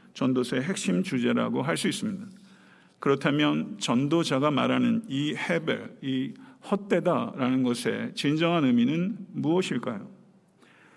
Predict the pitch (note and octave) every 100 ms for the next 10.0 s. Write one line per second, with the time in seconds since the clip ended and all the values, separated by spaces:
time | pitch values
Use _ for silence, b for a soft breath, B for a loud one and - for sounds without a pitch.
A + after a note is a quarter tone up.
0 | b b C#3+ D3+ D3+ E3 E3 E3+ B2+ A#2
1 | - - - - - _ _ _ _ _
2 | - - G#3+ G#3 G#3 D#3+ E3 E3 E3+ E3+
3 | - D#3+ E3 B2 - A2 - - C#3 A#2+
4 | A#2+ C#3 C#3+ F3+ D3 A#2 A2+ A2+ A2 A2+
5 | - - b b b b b - C3 D3+
6 | E3+ F#3+ G3 G3 C3+ C3 C3 C3+ C#3 C#3
7 | - - - - A2+ A#2 G#2 - - _
8 | _ _ _ b b b b - B2+ D#3
9 | D#3+ F3+ F#3 - B2+ B2+ C3 C3 - -